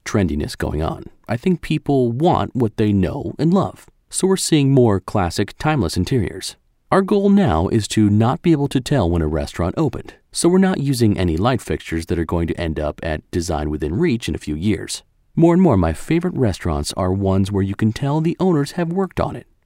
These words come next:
Things have gone in and out of style. They've kept things and they've added things. They've edited it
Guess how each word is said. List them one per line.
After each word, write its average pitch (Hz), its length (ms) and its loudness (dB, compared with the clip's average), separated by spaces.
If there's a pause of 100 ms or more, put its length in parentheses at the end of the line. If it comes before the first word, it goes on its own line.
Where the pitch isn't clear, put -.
Things 90 280 0
have 95 120 -2
gone 76 260 -2
in 92 380 -4
and 151 220 0
out 95 160 0
of - 80 -10
style. - 420 -4 (160)
They've 95 220 0
kept - 260 -6
things 107 580 -2
and 107 160 -2
they've 147 200 0
added 113 300 -4
things. - 360 -12 (260)
They've 135 520 -2 (100)
edited 117 360 0
it - 160 -6